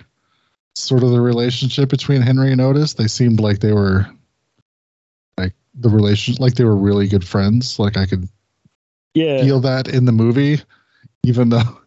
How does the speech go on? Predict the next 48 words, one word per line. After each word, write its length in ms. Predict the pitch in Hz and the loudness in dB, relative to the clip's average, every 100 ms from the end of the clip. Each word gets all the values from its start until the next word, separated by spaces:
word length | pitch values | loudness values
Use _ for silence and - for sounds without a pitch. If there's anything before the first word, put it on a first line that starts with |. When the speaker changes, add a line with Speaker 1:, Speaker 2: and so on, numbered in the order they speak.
| _ | _
Speaker 1:
<laughs> 360 | - - - - | -20 -20 -16 -2
even 240 | 135 120 | 0 2
though 120 | 123 120 | 2 2
their 180 | 120 | 2
friendship 500 | 117 113 113 123 123 | 0 0 0 0 0
is 480 | 123 95 - - - - - - | -2 -4 -8 -12 -14 -18 -14 -6
fucking 300 | 113 113 107 | -4 -2 -2
god 220 | 104 104 | -2 -2
awful 280 | 110 110 110 | -2 -2 -4
terrible. 440 | 117 120 135 156 | -2 -2 -2 -2
Speaker 2:
It's, 220 | 170 - - | -4 -4 -8
it, 140 | 214 240 | -6 -6
it's 200 | 196 190 | -6 -8
weird 340 | 247 277 175 127 | -4 -2 -2 -4
'cause 160 | 151 | -6
as 260 | 160 170 165 | -4 -4 -6
Henry 320 | 180 180 175 | -8 -6 -4
takes 280 | - 180 - | -4 -4 -4
on, 320 | 175 180 175 | -4 -4 -4
like, 280 | - 147 139 | -4 -4 -4
a 60 | 135 | -4
bit 160 | 139 | -2
of 100 | 135 | -2
a 60 | 127 | -2
mentor 580 | 120 123 120 139 117 110 | -2 -4 -6 -6 -6 -4
role, 380 | 110 98 98 135 | -6 -6 -6 -4
it 160 | 151 | -2
is, 540 | 160 170 - - - - _ _ _ _ _ _ _ | -2 -4 -8 -12 -14 -16 _ _ _ _ _ _ _
it 120 | 143 | -4
feels 600 | - - 196 185 202 190 147 | -4 -10 -6 -4 -2 -4 -4
very 340 | 151 139 135 | -4 -2 -4
much 420 | 131 120 - - | -4 -6 -8 -8
like, 320 | - 69 - | -8 -8 -6
you 60 | 69 | -6
know, 260 | 64 65 - _ _ _ _ _ _ _ _ - | -6 -8 -12 _ _ _ _ _ _ _ _ -8
I 40 | |
don't 100 | 143 | -6
know, 120 | 85 107 | -4 -6
it, 380 | 120 - - - _ _ _ _ _ _ _ _ _ - | -6 -6 -8 -18 _ _ _ _ _ _ _ _ _ -6
you're 120 | 147 | -4
friends 320 | - 151 135 | -2 -2 -2
with 80 | 139 | -4
somebody 480 | 143 123 120 110 113 | -4 -2 -2 -2 -2
and 160 | 110 | -4
they're 220 | 107 107 | -4 -4
really 420 | 107 110 110 107 104 | -4 -2 -2 -2 -2
into, 180 | 104 | -2
like, 280 | 101 98 95 | -2 -4 -6